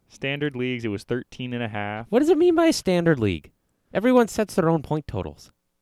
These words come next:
Speaker 1: No, there are standard leagues that you can just, eh, they're, they're the ones that you just create and they do it
Speaker 2: Okay.
Speaker 1: themselves. Um,
Speaker 2: Say, what's that even mean?
Speaker 1: Uh,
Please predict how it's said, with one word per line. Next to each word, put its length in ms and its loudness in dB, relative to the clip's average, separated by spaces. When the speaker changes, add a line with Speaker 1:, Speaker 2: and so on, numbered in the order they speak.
Speaker 1:
No, 200 2
there 140 2
are 140 0
standard 480 -4
leagues 300 -6
that 120 -4
you 300 -8
can 320 -10
just, 260 -10
eh, 120 -6
they're, 220 -6
they're 140 2
the 100 6
ones 200 2
that 100 -4
you 80 -8
just 160 -6
create 420 -4
and 140 -10
they 40 -8
do 140 -10
it 140 -10
Speaker 2:
Okay. 80 -18
Speaker 1:
themselves. 380 -14
Um, 440 -4
Speaker 2:
Say, 180 -14
what's 160 -8
that 100 -2
even 260 -4
mean? 220 -18
Speaker 1:
Uh, 160 -12